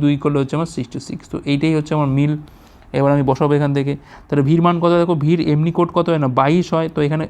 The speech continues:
রিভার্স কোড কত হবে না, পাঁচ হবে। আয়ের ক্ষেত্রে কত হবে না, এটা হবে আমাদের আঠেরো, কারণ এমনিতে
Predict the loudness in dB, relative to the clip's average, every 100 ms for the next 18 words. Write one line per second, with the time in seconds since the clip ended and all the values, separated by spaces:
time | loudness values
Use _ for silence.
0 | -8 -6 0 2 2 0 -2 0 0 0
1 | 0 -2 -2 -2 0 0 -2 -4 -10 -20
2 | -2 2 4 2 -2 -2 -4 -2 0 0
3 | -2 -2 0 0 0 0 0 0 0 0
4 | 0 0 -2 -10 -20 _ _ _ _ -20
5 | _ _ -10 0 2 2 2 0 0